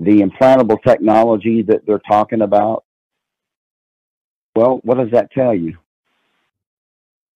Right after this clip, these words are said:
When has that ever been available in history?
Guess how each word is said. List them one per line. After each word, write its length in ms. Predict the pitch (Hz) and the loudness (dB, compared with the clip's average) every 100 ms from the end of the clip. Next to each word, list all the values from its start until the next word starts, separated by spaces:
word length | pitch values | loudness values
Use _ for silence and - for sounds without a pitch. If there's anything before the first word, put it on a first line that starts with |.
| _ _ _ | _ _ _
When 240 | 104 143 165 | 2 4 4
has 80 | 139 | 4
that 220 | 143 - | 2 4
ever 300 | 143 143 143 | 4 4 0
been 400 | 95 123 123 120 - | 0 0 0 -2 -6
available 680 | 110 85 117 120 104 95 90 | -6 -2 0 0 0 -2 -6
in 100 | 92 | -6
history? 600 | 98 107 - 87 80 80 | -2 -2 -2 -6 -6 -8